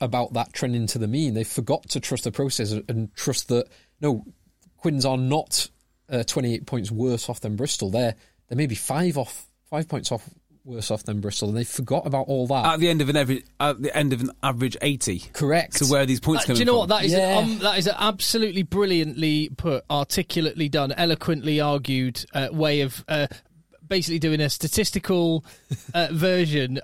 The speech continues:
Speaker 3: of what coaches have done since time immemorial at half time. Nil-nil,
Speaker 1: Nil-nil.
Speaker 3: lads.
Speaker 1: <laughs> Nil-nil, yeah.
Speaker 3: <laughs>
Speaker 1: Boys, it's nil-nil.
Speaker 2: I guess that is the, the message to the Quins, though, isn't it? When they come out,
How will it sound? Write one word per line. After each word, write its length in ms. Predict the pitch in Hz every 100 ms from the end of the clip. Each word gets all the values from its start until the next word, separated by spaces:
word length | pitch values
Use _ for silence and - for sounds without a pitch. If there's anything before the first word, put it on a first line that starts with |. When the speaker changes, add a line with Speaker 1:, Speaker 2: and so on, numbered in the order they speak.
| -
Speaker 3:
of 320 | 147 139 - -
what 260 | 151 143
coaches 420 | 175 170 151 160
have 140 | 147 135
done 260 | 156 147
since 300 | 143 156 139
time 260 | - 170 165
immemorial 560 | 160 160 160 156 139 139
at 80 |
half 260 | 139 156 147
time. 360 | - 160 139 131 - _
Nil-nil, 500 | 208 220 220 185 175
Speaker 1:
Nil-nil. 200 | 175 165
Speaker 3:
lads. 220 | 147 254
Speaker 1:
<laughs> 220 | 190 -
Nil-nil, 240 | 240 190 269
yeah. 400 | 220 - 190 151 - 247
Speaker 3:
<laughs> 80 | 214
Speaker 1:
Boys, 240 | 226 214
it's 100 | 180
nil-nil. 520 | 208 220 214 175 208 - -
Speaker 2:
I 120 | -
guess 260 | - 349 -
that 140 | 277
is 160 | 269 220
the, 260 | 254 208
the 220 | 175 233
message 340 | 202 262 262 208
to 60 |
the 80 | 190
Quins, 240 | 202 311 247
though, 80 |
isn't 160 | 202 214
it? 100 | 139
When 120 | 156
they 60 | 160
come 160 | 175
out, 240 | 165 151